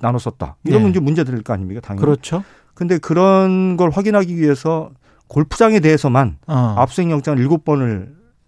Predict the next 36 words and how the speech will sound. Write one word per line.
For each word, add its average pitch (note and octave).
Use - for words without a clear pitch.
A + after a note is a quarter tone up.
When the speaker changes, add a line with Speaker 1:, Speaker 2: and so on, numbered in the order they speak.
Speaker 1:
이제 A#2+
경찰이 B2+
신청을 D3
했는데 B2+
Speaker 2:
예. C#3+
Speaker 1:
검찰이 D#3
그중에서 C3+
한 G3
번을 G3
빼고 C#3
여섯 A2+
번을 A#2+
기각을 A#2
합니다. E2
그래서 F#3+
사실상 G#3
Speaker 2:
검찰이 A3+
기각을 C3
Speaker 1:
예, C#3
Speaker 2:
해버린 D3+
Speaker 1:
검찰이 F#3+
Speaker 2:
거예요. C3+
Speaker 1:
기각을 F#2+
했죠. -
그래서 F#3+
사실상 G3+
그 D3+
이 D3
골프장에 F#3+
대한 D#3+
뭐 C3+
수사는 F#3+
뭐 C#3
전혀 D#3+
이루어지지 D3
못했다. G#2+